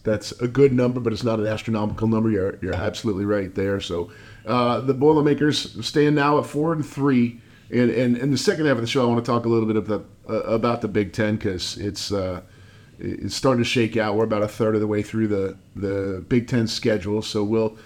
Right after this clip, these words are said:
we'll take a look at those standings and some, some things that are jumping off the page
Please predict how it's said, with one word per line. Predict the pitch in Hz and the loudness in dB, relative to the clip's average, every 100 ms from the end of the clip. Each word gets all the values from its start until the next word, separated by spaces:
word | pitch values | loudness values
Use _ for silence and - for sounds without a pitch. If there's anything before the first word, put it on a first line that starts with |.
| - | -10
we'll | 127 | -4
take | 120 123 | 2 4
a | |
look | 123 120 | 4 4
at | |
those | 113 107 | 2 0
standings | 120 120 110 104 92 | 2 2 2 -2 -4
and | 98 | -6
some, | - 95 85 | -4 -4 -4
some | - 92 | -4 -6
things | 90 120 107 | 0 0 0
that | 98 | -4
are | |
jumping | 92 113 104 104 | -2 -2 0 -2
off | 98 | -4
the | - | -6
page | - 110 104 87 | -2 0 0 -4